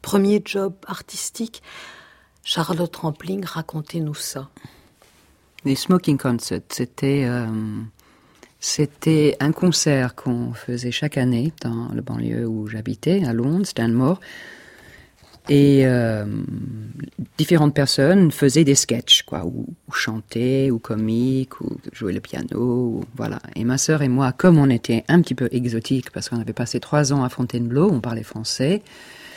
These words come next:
Speaker 2: on chantait, euh, des petites chansons en français.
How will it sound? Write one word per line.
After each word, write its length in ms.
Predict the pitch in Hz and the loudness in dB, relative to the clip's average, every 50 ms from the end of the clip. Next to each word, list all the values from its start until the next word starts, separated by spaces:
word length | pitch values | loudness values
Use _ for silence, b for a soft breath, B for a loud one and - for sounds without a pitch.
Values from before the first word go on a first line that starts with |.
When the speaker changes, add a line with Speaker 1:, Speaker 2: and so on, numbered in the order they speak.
| B B B B B B B - | B B B B B B B 2
Speaker 2:
on 80 | 151 | 2
chantait, 680 | - - - 151 139 135 - - - 175 185 208 226 214 | 4 4 4 4 4 2 0 2 4 6 8 8 8 8
euh, 180 | 165 139 127 117 | 8 6 4 2
des 120 | 113 120 | 0 -2
petites 180 | - - - - | -4 -4 -4 -4
chansons 320 | - - 98 - - 170 | -4 -4 -4 -4 0 0
en 100 | 180 151 | 0 0
français. 460 | 127 - - 110 101 - - - - | 0 -2 -6 -6 -4 -4 -6 -8 -8